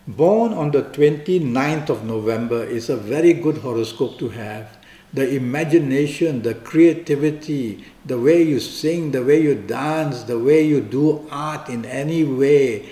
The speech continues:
and the ability to be fashion orientated,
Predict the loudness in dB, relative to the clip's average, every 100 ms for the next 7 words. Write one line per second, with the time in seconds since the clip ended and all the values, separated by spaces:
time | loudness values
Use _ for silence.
0 | -20 -10 -4 -4 0 -2 -2 -6 0 4
1 | 4 2 -2 -2 -6 -4 -6 -6 -10 -8
2 | -6 -4 -4 -4 -4 -4 -4 -8 -2 -2
3 | 0 -2 -4